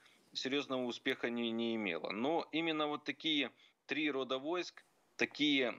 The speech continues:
скажем, по таких направлениях, а, как раз войска Северной Кореи могут быть задействованы, в том числе в Курской области.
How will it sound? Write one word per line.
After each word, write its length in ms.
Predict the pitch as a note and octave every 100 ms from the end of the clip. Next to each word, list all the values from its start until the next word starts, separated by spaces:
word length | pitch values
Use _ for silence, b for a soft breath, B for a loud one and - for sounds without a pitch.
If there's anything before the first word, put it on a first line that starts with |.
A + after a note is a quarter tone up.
| A#2
скажем, 420 | G#2+ - C3+ A#2+ A#2
по 100 | A#2+
таких 340 | C3+ C#3+ -
направлениях, 720 | B2 B2+ B2+ D#3 E3+ D#3 C3+ B B B _ A2+
а, 320 | A#2 A#2 A2
как 200 | B2 A2+
раз 380 | C3+ C3 - A2+
войска 420 | A#2 A#2+ - B2
Северной 460 | - A#2+ A#2 A#2 A#2
Кореи 380 | C3 D3 D#3
могут 560 | B2+ A#2 D#3 C#3 A2 F2+
быть 220 | G2 F#2+
задействованы, 760 | E2 G2+ A2 C#3+ D3+ C3+ A#2+ A2
в 40 |
том 220 | - B2
числе 500 | A2+ G#2+ - A2 A#2 B B _
в 120 | G2 -
Курской 400 | B2+ A#2+ - F#2+
области. 560 | F#2 D#2+ D#2+ - -